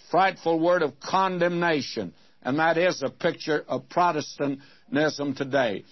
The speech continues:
All of the truth was not recovered by the Reformation. We need to recognize that. I think that today eschatology, prophecy, is just being developed in our day. Now, verse two.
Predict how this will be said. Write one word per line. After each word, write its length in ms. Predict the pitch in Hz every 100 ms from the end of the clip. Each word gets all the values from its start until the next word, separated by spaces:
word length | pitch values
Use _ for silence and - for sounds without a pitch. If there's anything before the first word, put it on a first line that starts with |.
| - _ _ -
All 280 | 202 233
of 80 | 185
the 80 | 143
truth 500 | - - 190 175 -
was 240 | 151 139
not 340 | 143 151 156 -
recovered 760 | 135 135 - 185 131 98 95
by 180 | 113 135
the 120 | 135
Reformation. 920 | 139 147 135 135 135 143 107 - - - - _ _ _ -
We 140 | 147
need 280 | 156 190 135
to 80 | 143
recognize 920 | 170 180 - 110 120 123 117 120 110 127
that. 320 | 113 85 - _ _ _ -
I 140 | 131
think 320 | 151 151 147 -
that 200 | 143 -
today 380 | 147 170 175
eschatology, 960 | 139 147 - - 131 175 180 117 95 110
prophecy, 680 | - 180 170 - 120 - 107 - - -
is 160 | 120 110
just 380 | 107 151 -
being 260 | 147 156 160
developed 580 | 147 143 196 127 - 135
in 100 | 143
our 300 | 185 175 127
day. 260 | 110 90 - _ _ _ -
Now, 180 | 196
verse 420 | 156 175 170 - -
two. 300 | 165 117